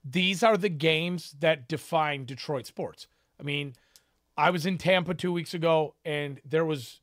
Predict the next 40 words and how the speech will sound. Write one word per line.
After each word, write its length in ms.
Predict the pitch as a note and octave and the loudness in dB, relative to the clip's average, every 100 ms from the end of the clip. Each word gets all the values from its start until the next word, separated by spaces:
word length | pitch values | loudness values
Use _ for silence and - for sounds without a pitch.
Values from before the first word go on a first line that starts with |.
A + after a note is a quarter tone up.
| - | -8
it 60 | |
was 140 | D#3 D3 | -4 -4
a 60 | |
fifty-fifty 640 | - F#3 F#3+ D#3 F3+ E3 | -4 -4 -4 -6 -6 -6
split 280 | E3 - E3+ | -10 -4 -6
between 340 | D#3 - D#3 C3 | -6 -8 -8 -2
Tampa 340 | D#3+ E3 D#3+ | -2 -2 -4
fans 460 | - E3 E3 D#3+ - _ _ _ | -4 -2 -2 -4 -12 _ _ _
and 140 | D3 | -4
Honolulu 440 | C#3 E3 E3 E3 E3 | 0 2 2 -2 -2
Blue, 360 | C#3 D#3 D3+ D#3 | 0 0 2 0
and 400 | D3 C#3+ C#3+ C3 _ _ | 0 0 -2 -8 _ _
every 340 | D#3+ F3 F#3+ | 0 0 -2
time 300 | F3 E3+ F3+ | -2 0 0
the 60 | F3 | 0
Lions 440 | E3+ E3+ E3+ C#3+ - | 2 2 2 -4 -4
were, 240 | D3+ D3 - | -4 -4 -4
they 220 | D3 D#3+ | -4 -2
needed 400 | D#3+ E3+ E3+ F3 | -2 -2 -2 0
us, 300 | E3+ - - _ _ _ | -2 -4 -18 _ _ _
needed 260 | E3+ F#3+ F#3 | 0 0 2
Lions 360 | F3 F3+ F3 | 2 2 0
fans 320 | - F3+ F3 - | -2 0 0 -4
to 80 | |
get 200 | D3+ D#3+ | -2 2
up 160 | E3 E3 | 2 0
and 100 | C#3+ | -6
scream 460 | - - F3 E3+ D#3+ | -12 -8 -4 -4 -4
and 120 | C3 _ _ _ | -8 _ _ _
be 160 | F3+ F3 | -6 -2
loud, 420 | E3+ E3 F3 F#3 _ _ _ | 2 4 4 0 _ _ _
they 200 | B2 D3+ | -2 0
were 120 | E3+ E3 | 0 -2
there. 340 | D3+ B2+ G#2 - | -2 -4 -8 -2
I 120 | D3+ | 0
expect 320 | D#3+ - F#3 | 0 0 -4
the 80 | E3 | -2
same 220 | F3+ F3 | -4 -2
thing 120 | E3 | -4
tonight. 360 | D#3 D#3+ D#3 D#3 | -6 -4 -4 -6